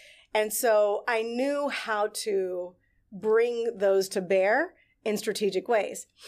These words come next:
So I'll give you an example. I was, there was an opportunity, in fact, the, the, the members of New America Alliance were coming to Chicago, which is where the company was based, and they were having, you know, a big event, and I was like, "Well, let me host it.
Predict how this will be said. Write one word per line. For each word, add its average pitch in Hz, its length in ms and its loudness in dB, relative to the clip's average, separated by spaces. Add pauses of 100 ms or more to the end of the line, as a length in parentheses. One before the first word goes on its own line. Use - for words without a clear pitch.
(220)
So - 140 0
I'll 220 60 4
give 233 140 2
you 233 60 0
an 220 60 0
example. 190 760 0
I 214 480 4
was, 202 720 2 (320)
there 226 100 4
was 226 140 4
an 233 80 0
opportunity, 214 880 0 (160)
in 190 160 -4
fact, 196 240 0
the, 214 140 2
the, 202 300 2
the 202 60 0
members 214 360 0
of 214 60 -6
New 214 120 0
America 220 480 2
Alliance 202 480 -2
were 208 160 -2
coming 202 540 -4 (120)
to 185 480 -2 (400)
Chicago, 208 800 -2
which 208 120 -6
is 190 100 -6
where 190 120 2
the 180 60 -2
company 185 380 -6
was 226 160 -6
based, - 480 -6 (440)
and 208 460 2
they 214 60 4
were 214 100 4
having, 220 560 -2
you 233 80 0
know, 202 140 2
a 208 100 0
big 214 220 0
event, 262 260 0
and 233 80 0
I 240 60 2
was 240 80 0
like, 233 120 -2
"Well, 233 120 2
let 233 160 -2
me 202 80 -4
host 185 340 -8
it. - 120 -16